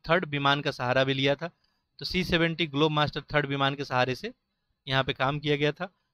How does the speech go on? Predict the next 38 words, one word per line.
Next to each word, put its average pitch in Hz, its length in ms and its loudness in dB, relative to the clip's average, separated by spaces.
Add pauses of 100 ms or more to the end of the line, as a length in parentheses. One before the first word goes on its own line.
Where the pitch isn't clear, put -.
(140)
दो 160 120 4
हज़ार 170 180 4
बाईस 165 260 2
में 165 100 0
रूस 160 200 2
द्वारा 165 200 4
यूक्रेन 165 340 0
पर 156 100 0
आक्रमण 151 380 0
के 151 60 -4
दौरान 143 300 0
भारत 143 320 2
ने 151 100 -4
पड़ोसी 143 320 -2
देशों 143 240 -2
के 139 160 -6 (460)
भारतीय 139 300 2
नागरिक 151 300 2
को 156 60 -4
सुरक्षित 151 420 -2
निकालने 147 340 0
के 143 80 -4
लिए 139 100 2
ऑपरेशन 139 400 -2
गंगा 127 240 0
संचालित 139 440 -4
किया 151 160 -2
था। 170 140 -6 (560)
तो 143 40 -4
ये 156 140 4
ऑपरेशन 151 460 0
गंगा 131 260 2
था 180 180 0
और 156 240 -2
ये 143 120 0
आपका 135 260 2
ऑपरेशन 151 540 -2
दोस्त। 123 300 -2